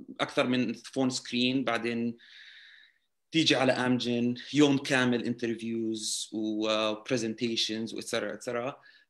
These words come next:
آه، بعد فترة، بهاي الفترة أنا كنت خلص خلصت رسالة الماجستير، سلمتها لدكتوري لحتى يراجع لي إياها.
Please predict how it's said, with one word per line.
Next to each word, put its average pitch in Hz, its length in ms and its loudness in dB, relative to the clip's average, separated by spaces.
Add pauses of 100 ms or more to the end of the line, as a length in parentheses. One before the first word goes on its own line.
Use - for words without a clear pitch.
(120)
آه، 151 800 2 (160)
بعد 185 280 4
فترة، 185 540 0
بهاي 175 200 6
الفترة 170 320 2
أنا 165 80 2
كنت 160 180 2
خلص 123 280 0
خلصت 139 360 0
رسالة 117 280 0
الماجستير، 104 500 -4
سلمتها 127 480 0
لدكتوري 120 480 0
لحتى 113 300 -4
يراجع 110 300 -2
لي 110 120 -4
إياها. 131 520 -4